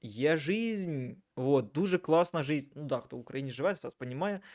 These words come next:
Свої нюанси, свої прикольдеси. Вот. Но в цілому,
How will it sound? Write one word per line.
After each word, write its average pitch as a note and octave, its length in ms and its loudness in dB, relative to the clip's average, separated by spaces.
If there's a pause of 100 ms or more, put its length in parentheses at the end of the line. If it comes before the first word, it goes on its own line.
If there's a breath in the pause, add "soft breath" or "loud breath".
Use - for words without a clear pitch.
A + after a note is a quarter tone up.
(100 loud breath)
Свої E3+ 280 4
нюанси, A3 560 4 (280 soft breath)
свої E3 280 0
прикольдеси. G3+ 800 2 (420 soft breath)
Вот. D3 480 4 (840)
Но C#3+ 120 0
в C#3 40 -4
цілому, C3 420 6